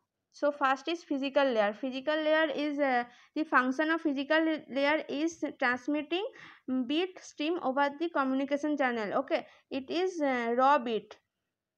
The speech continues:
It is always related with raw bit, and hardware is used repeater and hub. Repeater and hub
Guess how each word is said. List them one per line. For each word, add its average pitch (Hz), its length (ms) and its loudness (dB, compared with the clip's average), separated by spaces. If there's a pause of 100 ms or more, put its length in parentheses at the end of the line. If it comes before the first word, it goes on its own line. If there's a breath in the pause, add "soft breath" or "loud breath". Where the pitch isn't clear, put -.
It 254 140 -10
is 302 140 -2
always 285 320 2
related 277 320 -2
with 294 240 -4
raw 269 200 6
bit, 226 280 -4 (360 soft breath)
and 240 400 0 (1040)
hardware 277 560 4
is 302 240 -2
used 311 440 0 (120)
repeater 277 500 2 (140)
and 320 160 2
hub. 233 300 4 (440 loud breath)
Repeater 294 520 0
and 320 160 0 (320)
hub 254 240 2